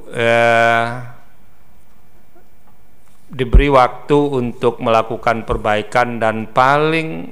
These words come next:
lambat perbaikan permohonan diserahkan ke kepanitraan pada hari Selasa, dua puluh Maret dua ribu delapan belas, pukul sepuluh kosong kosong W I B.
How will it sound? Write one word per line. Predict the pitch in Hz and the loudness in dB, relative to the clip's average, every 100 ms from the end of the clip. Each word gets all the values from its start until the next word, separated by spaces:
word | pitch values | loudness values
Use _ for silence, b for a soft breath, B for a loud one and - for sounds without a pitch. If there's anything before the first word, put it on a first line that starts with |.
| 123 | 0
lambat | 113 107 107 - - - - - | 0 2 2 2 0 -14 -6 0
perbaikan | 127 117 113 113 - 110 113 127 143 180 | 0 2 2 0 0 2 0 -4 -10 -6
permohonan | 131 120 113 107 113 127 135 | -4 0 0 0 2 0 0
diserahkan | 113 113 - 117 107 - 123 120 117 | -6 -8 -4 0 0 0 0 0 -2
ke | - 107 | -6 -4
kepanitraan | - 110 107 107 110 107 110 110 131 160 202 b b b b b b | -2 -2 -2 -4 0 0 2 0 -2 -8 -12 b b b b b b
pada | 117 117 117 | -2 0 2
hari | 113 113 117 | 2 0 -4
Selasa, | - 120 110 107 - 135 | -2 0 0 0 2 2
dua | 135 120 113 110 | 0 -2 2 2
puluh | - 113 110 | 2 0 0
Maret | 110 107 120 104 | 0 0 0 -4
dua | 110 107 | -4 -4
ribu | 107 104 | -4 -6
delapan | 107 104 110 101 | -6 -2 -2 -2
belas, | 101 110 139 - - - - B B B B B | 0 0 0 -4 -10 -12 -16 B B B B B
pukul | - - - 135 | 0 0 2 2
sepuluh | 131 - - 131 131 143 139 | 2 -4 -2 2 4 4 2
kosong | 131 - 127 117 | 0 0 0 0
kosong | 117 - 123 120 120 | -4 0 0 0 -2
W | 120 | -2
I | 120 120 | -2 -4
B. | 107 | -4